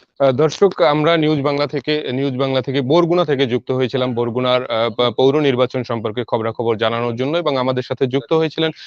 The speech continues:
অ্যাডভোকেট কামরুল হাসান মহারাজ, যিনি নৌকা প্রতীক নিয়ে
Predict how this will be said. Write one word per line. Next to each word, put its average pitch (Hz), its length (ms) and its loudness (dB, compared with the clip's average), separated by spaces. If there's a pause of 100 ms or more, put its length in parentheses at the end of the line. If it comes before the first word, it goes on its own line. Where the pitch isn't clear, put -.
(120)
অ্যাডভোকেট 139 420 0
কামরুল 135 320 0
হাসান 131 260 2
মহারাজ, 147 380 0 (140)
যিনি 151 240 0 (280)
নৌকা 175 420 6
প্রতীক 175 420 2
নিয়ে 156 260 4